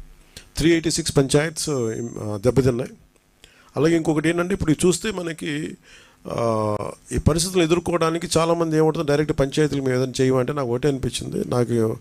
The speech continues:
నాకు పంచాయతీరాజ్ శాఖ మంత్రిగా కూడా నాకు ఎక్కువ బాధ్యత ఉంది నాకు. So, నాకు నిన్న ఇచ్చిన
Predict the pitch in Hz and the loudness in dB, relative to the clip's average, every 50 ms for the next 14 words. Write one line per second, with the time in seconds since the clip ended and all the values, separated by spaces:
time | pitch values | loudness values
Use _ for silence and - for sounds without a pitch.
0 | - - - - - - - 123 120 117 123 117 110 - - 120 135 - 165 160 | -12 -20 -20 -20 -12 -2 0 0 0 2 0 -2 0 0 0 0 2 4 2 2
1 | 156 160 - 156 151 - - 147 139 135 139 135 131 131 127 139 139 139 - - | 2 0 0 0 0 0 0 -2 -2 -2 -4 -4 -6 -4 -4 -4 -2 -2 -2 -2
2 | - 160 165 147 135 127 120 123 120 113 107 110 107 - - - - - - - | -4 -2 -2 -2 -4 -4 -4 -4 -6 -4 -6 -6 -10 -14 -18 -20 -20 -20 -20 -4
3 | - 139 - - 170 135 120 123 127 131 147 143 - 131 120 120 120 117 104 92 | -2 -2 2 4 4 4 6 4 4 4 4 2 2 0 -2 -2 -2 -4 -4 -6
4 | - - - - _ _ _ _ _ _ _ _ _ _ _ _ - - _ _ | -10 -14 -20 -20 _ _ _ _ _ _ _ _ _ _ _ _ -20 -20 _ _
5 | _ _ - - 139 131 135 139 127 135 139 135 139 135 135 131 131 127 - 175 | _ _ -6 -2 2 2 2 2 2 2 2 2 2 2 2 2 2 2 2 0
6 | 170 165 165 160 156 147 | 0 2 0 0 0 0